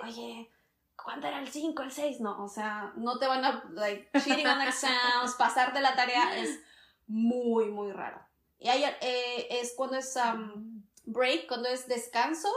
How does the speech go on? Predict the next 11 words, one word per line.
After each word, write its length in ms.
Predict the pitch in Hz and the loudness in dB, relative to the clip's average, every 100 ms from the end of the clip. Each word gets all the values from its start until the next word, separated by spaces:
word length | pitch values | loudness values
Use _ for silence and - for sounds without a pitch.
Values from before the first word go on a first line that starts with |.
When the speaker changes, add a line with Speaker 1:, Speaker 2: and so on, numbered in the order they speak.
| - | -2
Speaker 1:
están 360 | 254 - 240 240 | -8 -2 -2 -2
estudiando, 520 | 247 247 226 233 233 | -8 -8 -4 -2 -2
aunque 180 | 233 226 | -4 -4
no 80 | 233 | -6
haya 200 | 247 269 | -6 -4
clase, 340 | 285 294 330 | -2 -2 -4
están 300 | 302 233 226 | -8 -8 -6
en 100 | 226 | -6
el 140 | 220 208 | -4 -4
aula 240 | 196 190 | -4 -6
estudiando. 880 | 208 208 208 254 254 247 240 247 | -10 -12 -4 -2 -2 -4 -4 -6